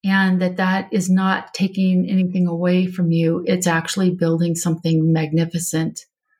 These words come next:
down the road that we can all be better off for, for sure. So, uh, Cornelia, you've mentioned, I want you to repeat again how people can get a hold of you if they want to engage your organization in doing some work.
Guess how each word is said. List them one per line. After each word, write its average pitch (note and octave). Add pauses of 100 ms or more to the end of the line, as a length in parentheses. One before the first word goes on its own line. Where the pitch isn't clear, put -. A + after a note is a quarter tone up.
(500)
down G3
the F3+
road D#3+
that E3
we G3
can F3
all D#3
be D#3 (480)
better E3
off D#3+
for, E3+ (840)
for F3+ (180)
sure. F3 (1120)
So, B3
uh, A3+
Cornelia, G#3+
you've G#3+
mentioned, A3+
I G#3
want G#3+
you A3+
to G#3
repeat G3
again F#3+
how G3
people C4
can G#3
get G3
a F#3+
hold F3+
of F3
you E3+ (460)
if F#3
they G3+
want F#3+
to F3+
engage F3+
your F3+
organization F3
in E3+
doing F3
some E3
work. E3